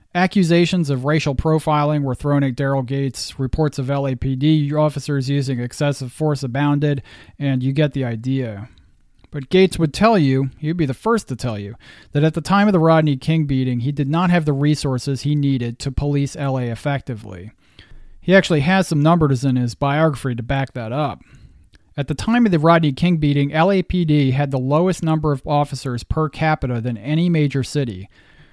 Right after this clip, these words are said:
That is, two officers per one thousand residents, compared to double that in New York and Chicago. The L A P D had about fifteen officers per square mile, while New York had eighty-eight.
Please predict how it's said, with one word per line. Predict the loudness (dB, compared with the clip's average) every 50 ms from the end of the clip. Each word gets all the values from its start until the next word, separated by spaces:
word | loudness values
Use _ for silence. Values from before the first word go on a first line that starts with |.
| _ _ _ _ 0
That | 2 4 4 4
is, | 4 2 2 0 0 -4 -6 -12 -16 -14
two | -6 0 2 4 6 6
officers | 6 6 6 4 2 -4 -2 0 0 0 -2
per | -2 -2 0 0 0
one | 0 2 2 2 2 2
thousand | 2 0 0 0 0 0 0 -2 -2
residents, | 0 0 -2 -2 -4 -8 -10 -12 -14 -16 -18 -18 -20 -20 _ _ _
compared | -4 -4 0 2 4 4 4 2 0
to | 0
double | 4 4 4 6 6 4
that | 2 2 0 0 -2 -2
in | -2 0 0 2
New | 4 4
York | 4 4 4 2 0 -2 -4
and | -8
Chicago. | -8 -8 -10 -4 -2 0 0 0 -2 -4 -6 -10 -12 -16 -18 -20 _ _ -20 _ _ _ _ _ _ _ -4
The | 0 4 6
L | 6 6 6
A | 4 4
P | 4 2 2 4
D | 6 6 8 8 6
had | 6 4 2 2
about | 0 0 -2 -2 -4
fifteen | -2 0 0 0 0 0 0 2 2
officers | 4 2 2 0 -2 -2 -2 -2 -2 -2
per | -4 -6 -6 -6
square | -6 -6 -4 -2 -2 0 0
mile, | 0 0 0 2 0 0 -2 -6 -8 -10 _ -20 -20 _ _ _
while | -4 -2 0 2
New | 4 6 6
York | 8 8 8 6 6 2 2 0
had | -2 -2 -2
eighty-eight. | -2 -4 -4 -4 -2 -2 -2 -2 -2 -2 -4 -6 -10